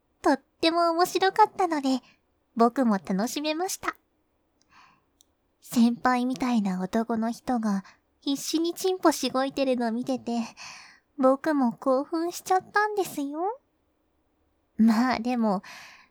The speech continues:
先輩も僕の言った通りに限界まで頑張ってくれたんですよね。大丈夫ですよ。ちゃんとお射精させてあげますからね。ほら、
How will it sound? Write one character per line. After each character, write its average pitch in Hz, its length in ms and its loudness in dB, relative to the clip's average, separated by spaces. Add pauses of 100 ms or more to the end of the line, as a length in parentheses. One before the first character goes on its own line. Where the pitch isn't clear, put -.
(180)
先 233 480 2
輩 262 260 0
も 254 320 0 (440)
僕 302 360 2
の 277 120 4
言 196 100 -2
っ - 20 -8
た - 260 0
通 269 240 0
り 233 100 0
に 185 160 2
限 214 260 0
界 359 200 -2
ま 440 160 -4
で 339 100 0
頑 240 280 2
張 262 80 4
っ 262 40 0
て - 160 -4
く - 120 -4
れ 233 100 -2
た 240 160 -4
ん 240 60 -4
で 233 100 0
す 226 160 -2
よ 190 160 0
ね。 220 120 2 (1600)
大 247 380 -2
丈 285 240 4
夫 269 120 -2
で 240 120 -2
す 226 180 -6
よ。 339 380 -2 (840)
ち 226 100 -4
ゃ 208 140 -2
ん 208 100 -6
と - 300 -6
お 175 100 -6
射 285 260 -8
精 254 280 -2
さ 214 160 -6
せ 240 140 -6
て - 140 -6
あ 262 160 -4
げ 277 160 -4
ま 285 160 -4
す - 120 -14
か 277 140 -6
ら 226 140 -4
ね。 247 120 -6 (1500)
ほ 226 240 -2
ら、 220 300 -4